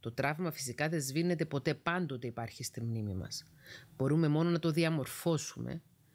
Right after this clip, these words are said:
και να το θεραπεύσουμε μέσω της ψυχοθεραπείας, της ψυχοεκπαίδευσης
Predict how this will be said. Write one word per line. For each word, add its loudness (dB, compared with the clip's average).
και 2
να 0
το -4
θεραπεύσουμε 0
μέσω -2
της -2
ψυχοθεραπείας, 2
της -2
ψυχοεκπαίδευσης -2